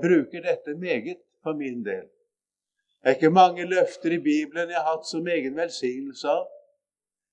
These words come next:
Jeg har benyttet meg veldig av dette at vi to og tre snakker sammen. Og jeg har opplevd at vi kan være like rådville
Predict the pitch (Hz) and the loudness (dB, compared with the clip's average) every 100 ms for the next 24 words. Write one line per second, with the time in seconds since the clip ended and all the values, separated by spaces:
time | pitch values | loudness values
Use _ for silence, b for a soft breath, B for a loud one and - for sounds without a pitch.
0 | 127 143 170 175 170 170 160 170 165 190 | 6 6 8 4 2 0 -8 -6 -4 -2
1 | 190 160 151 165 180 175 175 160 170 170 | -2 -2 -2 -2 0 -2 -2 -6 -6 -12
2 | - 180 180 185 - 170 - 147 170 170 | -6 -4 -4 -8 -6 -6 -6 -8 -8 -8
3 | _ _ - 160 196 - - 175 185 208 | _ _ -12 2 2 2 -2 -2 -8 -12
4 | 196 _ _ _ _ _ _ _ _ _ | _ _ _ _ _ _ _ _ _ _
5 | _ 113 135 156 165 151 160 165 170 165 | _ 0 6 8 6 2 -6 -4 -4 -4
6 | 170 160 156 160 160 165 170 - 131 147 | -6 -8 -8 -8 -10 -6 -6 -4 -4 -2
7 | 180 165 127 135 | -2 -2 -4 -8